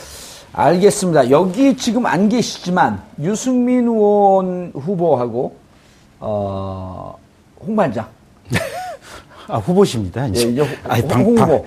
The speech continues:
Speaker 2: 네, 후보라고
Speaker 1: 예.
Speaker 2: 해드려야 돼요.
Speaker 1: 관계없습-,
Speaker 2: 네.
Speaker 1: 관계없습니다. 저는 못 걸어요.
Speaker 2: 아이,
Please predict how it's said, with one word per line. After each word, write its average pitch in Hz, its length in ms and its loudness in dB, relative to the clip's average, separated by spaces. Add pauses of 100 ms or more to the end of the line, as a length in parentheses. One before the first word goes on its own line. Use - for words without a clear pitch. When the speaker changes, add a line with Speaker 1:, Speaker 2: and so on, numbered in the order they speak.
(140)
Speaker 2:
네, 101 80 -2
후보라고 117 400 0
Speaker 1:
예. 107 60 -2
Speaker 2:
해드려야 113 280 2
돼요. 80 200 -8
Speaker 1:
관계없습-, 156 380 -6
Speaker 2:
네. - 120 -16
Speaker 1:
관계없습니다. 123 640 -4
저는 156 280 0
못 117 200 -2
걸어요. 90 340 -6 (140)
Speaker 2:
아이, 90 200 -6